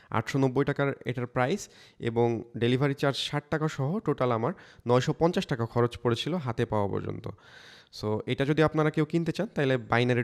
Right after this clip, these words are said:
Trade and Communication-এর যে Facebook পেজ আছে, তাদের পেজের লিংক আমি ডেসক্রিপশন বক্সে দিয়ে দিব,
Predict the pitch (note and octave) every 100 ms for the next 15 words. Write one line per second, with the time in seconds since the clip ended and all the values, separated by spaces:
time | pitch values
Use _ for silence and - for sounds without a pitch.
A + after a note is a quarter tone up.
0 | A2+ B2+ A#2+ A#2+ A2 B2+ B2 B2+ - C3
1 | C3+ A#2+ - - G#2+ A2 D3+ D#3+ E3 -
2 | D#3+ C#3 D3+ D#3+ B2+ A#2+ B2+ A#2+ B2 A#2
3 | B2+ B2+ A#2+ C3 - C3+ - C3+ C3+ -
4 | C3+ C#3+ C3+ D#3